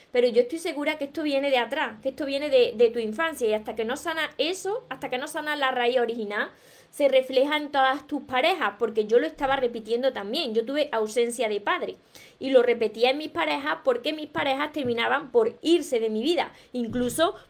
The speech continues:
por, eh, cometer infidelidades,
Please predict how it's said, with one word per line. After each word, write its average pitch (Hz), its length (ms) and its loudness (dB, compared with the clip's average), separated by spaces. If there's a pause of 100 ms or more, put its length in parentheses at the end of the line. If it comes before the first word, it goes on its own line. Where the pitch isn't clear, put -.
por, 285 360 8 (100)
eh, 226 320 2
cometer 226 480 2
infidelidades, 240 800 -2